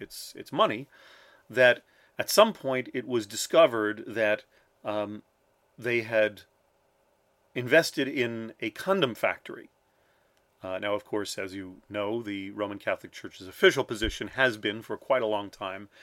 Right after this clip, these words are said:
that, uh, any form of artificial contraception is a no-no. Um, and so if, if they're preaching that, uh, that you've gotta keep having children,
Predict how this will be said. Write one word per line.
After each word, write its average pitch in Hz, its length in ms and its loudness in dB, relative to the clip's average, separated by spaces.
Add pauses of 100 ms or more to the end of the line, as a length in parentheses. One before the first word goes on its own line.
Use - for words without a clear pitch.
(300)
that, 95 360 2
uh, 95 320 -4
any 151 160 -2
form 110 340 -2
of 104 120 -8
artificial 104 640 -2
contraception 104 920 -6 (280)
is 117 160 -2
a 110 60 2
no-no. 104 480 0 (880)
Um, 90 480 -14 (540)
and 107 480 -2
so 131 180 4
if, - 320 -2
if 113 140 -8
they're 131 400 6 (180)
preaching 123 600 -2 (360)
that, 104 460 0
uh, 95 300 -2 (400)
that 107 120 -2
you've 104 120 -10
gotta 117 180 4
keep 131 240 -8
having 139 240 6
children, 156 420 0